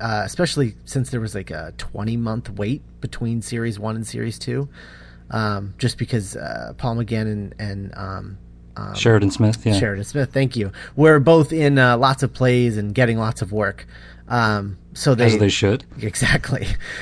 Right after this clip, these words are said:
Speaker 1: Uh, so it took them a little bit to, uh, to, to get back out there.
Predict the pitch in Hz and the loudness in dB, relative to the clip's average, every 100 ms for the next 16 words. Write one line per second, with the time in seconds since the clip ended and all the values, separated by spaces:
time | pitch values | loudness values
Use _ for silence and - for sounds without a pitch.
0 | - 156 156 151 185 175 170 165 175 151 | -2 4 6 6 8 6 6 2 2 2
1 | 147 143 131 143 139 - 143 135 131 123 | 4 4 6 4 2 0 2 4 4 2
2 | 123 135 113 - 131 135 131 123 117 135 | 0 -4 -4 -4 0 2 2 2 4 2
3 | 135 127 107 101 | 2 2 0 -2